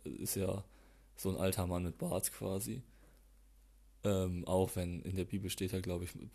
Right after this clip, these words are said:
irgendwo, „Jo, mach dir kein Bild von Gott“, aber egal. Ähm, und ich weiß nicht, ich hatte, ich hatte gar keine Lust,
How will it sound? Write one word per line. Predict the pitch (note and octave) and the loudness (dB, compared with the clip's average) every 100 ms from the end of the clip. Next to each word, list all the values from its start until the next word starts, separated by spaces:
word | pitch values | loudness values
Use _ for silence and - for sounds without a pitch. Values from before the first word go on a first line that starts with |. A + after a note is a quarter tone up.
| - | -12
irgendwo, | - G2 F2+ G2 F#2 | -4 -4 -2 -4 0
„Jo, | F#2 F2+ | 0 0
mach | F2+ | -2
dir | - | -4
kein | G2 G2 | -2 0
Bild | F#2 F#2 | 0 0
von | F#2 F#2 | -2 -2
Gott“, | F#2 - | -2 -2
aber | F#2+ G2 G2 - - - - - - - - - - - | -2 -2 -4 -6 -16 -20 -20 -20 -20 -20 -20 -20 -20 -6
egal. | G#2+ G2 F#2+ A2 D#3+ - - - - | -4 2 4 4 0 -8 -20 -20 -2
Ähm, | G#2 G2+ G#2 G2+ - - - - - - - - - - - - - - - | 2 4 2 -2 -6 -16 -20 -20 -20 -20 -20 -20 -20 -20 -20 -20 -20 -20 -6
und | - G#2 | 4 4
ich | F#2+ - | 4 6
weiß | G2+ G#2+ | 6 4
nicht, | F#2+ | 0
ich | - | 0
hatte, | G2+ G#2 G2+ - - | 0 2 -2 -4 -4
ich | - | 0
hatte | A2+ G#2 | 2 0
gar | - - A2 | 0 4 4
keine | - A2+ G2 | 6 4 4
Lust, | F#2 G2+ - - | 6 6 4 -2